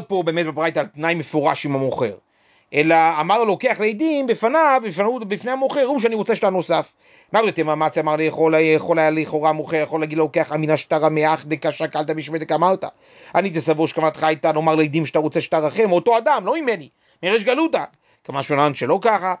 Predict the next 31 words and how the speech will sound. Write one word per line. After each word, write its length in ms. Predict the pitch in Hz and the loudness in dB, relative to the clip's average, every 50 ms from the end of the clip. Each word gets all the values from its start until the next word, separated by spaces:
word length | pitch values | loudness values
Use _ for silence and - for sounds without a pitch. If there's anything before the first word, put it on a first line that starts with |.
| _ _ _ _ _ - | _ _ _ _ _ -2
דאמר 340 | 127 135 143 160 170 190 202 | 0 0 2 4 4 2 2
לי 160 | 196 180 165 | 2 2 0
הלוקח, 320 | 143 139 131 - 208 170 123 | 0 0 0 0 -2 -2 -2
יכול 180 | 127 - 143 160 | -4 -4 -2 -2
להשיב 220 | 165 - 190 202 | -2 -2 -2 -4
למוכר, 320 | 208 220 240 226 - 277 269 | -4 -4 -4 -2 0 0 2
לאחי 320 | 254 240 240 - 233 254 | 2 2 0 0 -2 -4
תרחי 300 | 202 240 226 226 196 226 | -2 -2 -2 0 0 0
ואמר 260 | 220 220 220 233 240 | 0 0 2 2 2
לעדים 340 | 226 180 165 165 147 202 202 | 2 2 0 0 0 -2 -2
קמח. 440 | 165 202 214 220 220 202 - - - _ | 0 0 2 2 2 0 0 -4 -14 _
בגלל 260 | - 139 151 165 175 | -14 -6 0 0 2
זה 100 | 175 240 | 2 2
טרחתי 360 | 214 196 214 247 254 - - 196 | 2 2 2 2 2 0 0 0
ואמרתי 340 | 190 208 233 226 208 202 190 _ - - - - | 2 2 2 2 0 -4 -4 _ -20 -20 -16 -6
שאני 140 | - 190 180 | -2 -2 -2
רוצה 160 | 170 - 220 | 0 0 -2
שטר 140 | - - 214 | 0 0 0
נוסף 240 | 220 208 - 269 247 - | 0 2 0 0 0 0
דווקא 220 | 220 214 - 233 | -2 -2 0 -2
בפניך, 440 | 208 185 165 208 220 247 220 - 127 - _ _ _ _ _ _ | -2 0 0 0 0 0 -4 -4 -8 -14 _ _ _ _ _ _
שמנח 400 | - - 165 170 170 208 262 262 | -6 -4 -2 0 2 2 2 2
הוא 120 | - 226 170 | 0 -2 -4
דקבעינן, 420 | 160 - 151 131 135 131 120 113 | -2 -2 -2 -2 -2 -2 -4 -6
כי 120 | - 127 | -8 -8
רציתי 320 | 113 123 127 - 220 180 196 | -6 -6 -6 -8 -6 -6 -6
בעצם 200 | 185 151 170 165 | -6 -4 -6 -6
את 60 | 151 | -6
השטר 220 | 139 - 196 269 | -4 0 0 2
השני 360 | 262 - 214 220 254 240 220 214 _ _ - _ - | 2 2 0 0 0 0 -2 -4 _ _ -20 _ -2
ממך 300 | 160 165 180 160 - 277 | 0 2 2 2 2 2